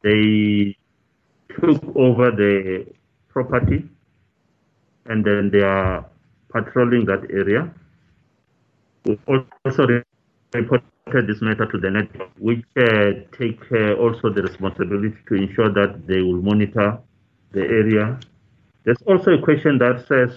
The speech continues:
"Is the fence serving the purpose for which it was created?"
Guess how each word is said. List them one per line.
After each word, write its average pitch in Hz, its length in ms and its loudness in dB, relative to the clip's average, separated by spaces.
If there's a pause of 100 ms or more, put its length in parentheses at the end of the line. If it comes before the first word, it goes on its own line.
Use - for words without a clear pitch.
(960)
"Is 123 120 -2
the 120 100 2 (100)
fence 151 320 0
serving 135 300 0
the 120 100 2
purpose 127 440 -4
for 113 100 0
which 120 220 2
it 117 140 -8
was 101 160 -2
created?" 123 640 -2